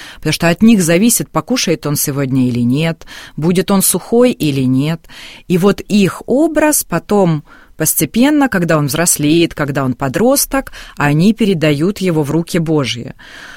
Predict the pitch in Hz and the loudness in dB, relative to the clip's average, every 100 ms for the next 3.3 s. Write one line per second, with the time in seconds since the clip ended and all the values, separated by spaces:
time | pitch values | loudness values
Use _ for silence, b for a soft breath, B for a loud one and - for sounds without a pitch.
0 | B - 147 160 165 151 147 151 - - | B -2 0 2 0 -2 -2 -2 -2 2
1 | 196 226 269 240 180 170 202 269 208 - | 4 4 4 0 0 0 2 4 2 0
2 | 185 175 170 - 202 208 - 175 - 175 | -2 -2 -2 0 2 2 0 -4 -4 0
3 | 170 170 | 2 2